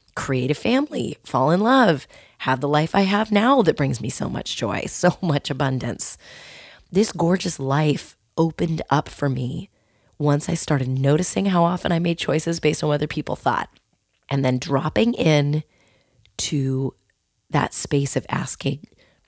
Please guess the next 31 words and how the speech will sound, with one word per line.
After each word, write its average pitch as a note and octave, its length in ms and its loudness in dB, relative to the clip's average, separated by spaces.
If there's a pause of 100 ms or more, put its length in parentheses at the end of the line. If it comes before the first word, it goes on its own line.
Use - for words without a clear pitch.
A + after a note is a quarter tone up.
(180)
big C#3 280 0
me A#2 400 -4 (580)
what C3 460 -2 (180)
it - 180 -4
really A2 420 -8 (260)
wanted - 640 -10
moment C3 340 -8
to A#2+ 100 -12
moment. A#2 380 -8 (1120)
And E3 80 0
you F3 80 4
know B3+ 120 6
what D4 140 6
else G3 400 0
at F3 160 0
this - 200 0
moment F3 440 2 (200)
of E3+ 120 -2
time E3+ 340 0
that E3+ 100 0
I'm E3 100 0
describing? E3+ 540 -2 (380)
I F3+ 80 0
began A#3 360 4
to G3+ 80 0
speak - 520 -4
with E3 160 -6
more D3+ 180 0
courage, - 580 -2
more C#3 180 -2
authenticity. - 960 -6